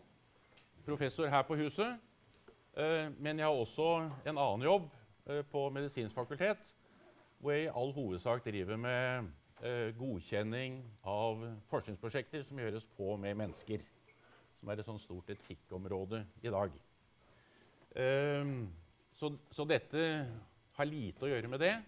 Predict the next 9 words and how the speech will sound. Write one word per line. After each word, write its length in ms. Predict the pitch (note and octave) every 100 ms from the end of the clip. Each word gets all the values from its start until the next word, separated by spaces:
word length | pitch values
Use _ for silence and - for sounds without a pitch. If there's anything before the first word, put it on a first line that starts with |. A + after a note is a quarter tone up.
| - _ -
men 260 | - C#3 C#3 G2+
er 180 | G#2 A#2
et 140 | A#2
veldig, 560 | A#2 F2 F#2+ A2 A2+ A2 - _ _ _ _ _ - - -
synes 260 | - G#2+ G#2
jeg, 160 | F#2+
interessant 500 | F#2+ A2+ G#2+ G#2 A#2 - -
og 220 | A2 G#2
viktig 540 | G2+ - - F2+ F#2